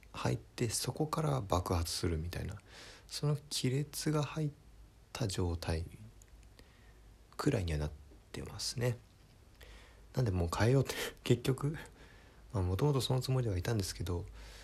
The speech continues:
スマホ変えようっていう感じですね。で、こうなるとさ、もう、あの、まあ、決断力がないというか、どうしていいのってなっちゃうんですよね、僕。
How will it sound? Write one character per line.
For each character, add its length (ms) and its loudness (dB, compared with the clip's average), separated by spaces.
ス 160 -6
マ 100 4
ホ 200 2
変 140 0
え 60 4
よ 120 4
う 20 -2
っ 20 -4
て 200 -8
い 340 0
う 60 -6
感 320 -4
じ 120 -6
で 100 -2
す 140 -6
ね。 300 0
で、 120 -4
こ 360 0
う 40 2
な 120 2
る 120 2
と 160 -4
さ、 340 2
も 360 0
う、 60 -4
あ 140 -2
の、 100 -2
ま 80 0
あ、 100 -4
決 460 -4
断 280 4
力 540 2
が 120 2
な 200 2
い 200 0
と 160 -4
い 220 0
う 60 -2
か、 680 -6
ど 180 2
う 100 -2
し 40 4
て 120 4
い 20 6
い 20 6
の 80 4
っ 20 0
て 120 -2
な 60 4
っ 60 -4
ち 140 -4
ゃ 40 2
う 20 0
ん 40 0
で 40 -2
す 100 -6
よ 80 -4
ね、 100 0
僕。 260 -6